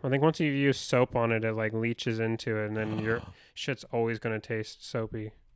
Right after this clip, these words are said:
Speaker 2: Whoa. I didn't know that.
Speaker 1: Apparently it takes forever to actually season one. Like, you gotta cook on it, like, nonstop.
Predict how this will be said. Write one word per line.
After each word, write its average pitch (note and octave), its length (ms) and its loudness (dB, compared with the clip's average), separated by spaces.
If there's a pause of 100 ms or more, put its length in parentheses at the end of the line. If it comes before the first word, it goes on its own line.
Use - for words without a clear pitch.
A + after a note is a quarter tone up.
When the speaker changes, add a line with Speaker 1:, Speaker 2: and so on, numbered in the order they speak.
(880)
Speaker 2:
Whoa. F2 1200 -6 (960)
I D#2 80 -6
didn't E2 200 -2
know A2+ 200 0
that. F#2+ 180 -2
Speaker 1:
Apparently E3+ 240 2
it - 60 -2
takes D#3 160 -2
forever B2 420 0
to A#2 60 2
actually A2 360 -2
season A#2+ 480 -2
one. B2 360 0
Like, B2+ 180 -2
you A#2+ 60 -2
gotta A2+ 160 0
cook - 240 -6
on A2+ 140 -2
it, A2 60 -2
like, G#2+ 140 -6
nonstop. A2 760 -4